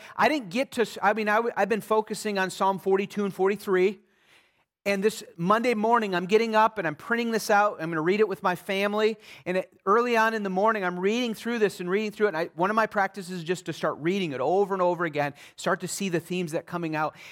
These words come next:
And as I read from one to sixteen, I thought, when I got to sixteen, I go, "I know why." The reason why all these bad things are happening to the people of Israel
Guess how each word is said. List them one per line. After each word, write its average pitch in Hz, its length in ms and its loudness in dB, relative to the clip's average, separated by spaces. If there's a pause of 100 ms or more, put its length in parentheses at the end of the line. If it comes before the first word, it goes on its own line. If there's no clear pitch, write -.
And 175 100 0
as 196 180 2
I 190 100 4
read 226 360 6
from 180 320 0
one 226 440 4 (320)
to 196 100 -4
sixteen, 247 680 -2
I 196 120 2
thought, 180 420 2 (180)
when 170 120 -2
I 214 60 2
got 247 200 2
to 220 80 -8
sixteen, 226 480 -2
I 185 100 2
go, 160 340 2 (340)
"I 147 140 -4
know 196 160 0
why." 127 420 0 (1400)
The 113 60 -10
reason 185 320 0
why 165 160 2
all 170 220 6
these 214 160 -4
bad 196 280 2
things 190 220 -4
are 170 80 0
happening 175 420 -2
to 147 60 -6
the 135 80 -10
people 160 340 -6
of 135 80 -6
Israel 123 560 -4